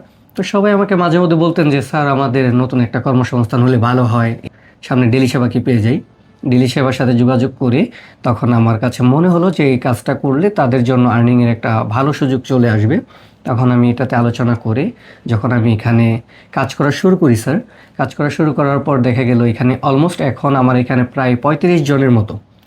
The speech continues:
পঁয়ত্রিশ জনের মতো আমার এখানে সংযুক্ত। তারা মোটামুটি ভালো একটা ইনকাম করতেছে। তারা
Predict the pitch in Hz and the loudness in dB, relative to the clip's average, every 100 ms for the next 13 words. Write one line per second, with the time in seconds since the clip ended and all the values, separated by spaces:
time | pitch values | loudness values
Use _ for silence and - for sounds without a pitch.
0 | - - 147 147 160 143 147 147 143 139 | -8 -2 -2 0 0 0 0 2 0 0
1 | 185 185 139 131 131 131 131 123 131 123 | 2 2 2 0 -2 -4 -4 -2 -2 -2
2 | 120 - 175 143 127 127 127 - - - | -2 -6 -4 -2 0 0 -2 -6 -20 -20
3 | _ _ _ 170 180 202 185 160 110 143 | _ _ _ -4 0 0 0 0 0 0
4 | 180 185 - 170 135 123 131 123 117 123 | 2 0 0 0 0 0 -2 -2 -2 -4
5 | 117 139 131 | -4 -4 -2